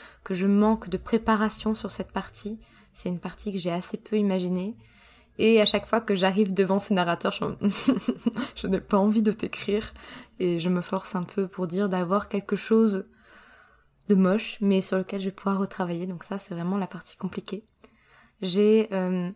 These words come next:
en tout, j'ai six narrateurs pour, euh, ce tome deux. Donc là, je vous en ai évoqué deux, <laughs> que j'ai effacé, et un autre qui est compliqué. Il y en a deux autres où tout n'est pas parfait,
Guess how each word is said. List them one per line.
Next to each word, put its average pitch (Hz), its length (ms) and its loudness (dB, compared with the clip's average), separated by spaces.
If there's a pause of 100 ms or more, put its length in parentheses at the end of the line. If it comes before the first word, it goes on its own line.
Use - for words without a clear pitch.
en 185 140 -4 (180)
tout, 233 260 -2
j'ai 196 180 -4
six - 360 -4
narrateurs 190 720 -2 (260)
pour, 175 300 -14
euh, 170 160 -12
ce - 160 -12
tome 175 260 -6
deux. 190 180 -6 (460)
Donc 175 220 -6
là, 208 100 0
je 185 100 -6
vous 175 120 -6
en 180 120 0
ai 180 80 0
évoqué 175 340 -6
deux, 202 340 0 (400)
<laughs> - 220 -8
que 180 100 -4
j'ai 180 140 0
effacé, 190 600 -2 (360)
et 185 60 -4
un 180 80 0
autre 185 140 -4
qui - 60 -20
est - 20 -20
compliqué. 208 560 -4 (380)
Il 220 100 6
y 226 80 8
en 226 100 8
a 220 160 6
deux 220 400 2
autres - 460 0 (920)
où 285 540 0 (160)
tout 349 140 0
n'est 349 100 2
pas 254 120 2
parfait, 233 560 -4